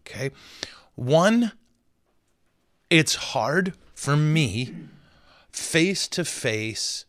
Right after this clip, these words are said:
to not do the, "Hey, Carrie, how's it going?" "Good." "Ah, good to see you."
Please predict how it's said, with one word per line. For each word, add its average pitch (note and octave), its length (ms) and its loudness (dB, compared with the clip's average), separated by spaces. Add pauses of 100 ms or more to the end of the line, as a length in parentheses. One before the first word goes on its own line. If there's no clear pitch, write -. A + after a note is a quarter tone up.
(200)
to D3+ 160 0
not C#3 260 2
do C#3+ 140 0
the, B2+ 240 2 (300)
"Hey, G#3 100 2
Carrie, D3+ 320 4
how's D3 200 2
it D3+ 40 -12
going?" D3+ 300 -2 (380)
"Good." - 260 -10 (100)
"Ah, - 240 -2
good D3 160 -4
to A#2+ 60 -4
see - 220 -6
you." G2+ 80 -14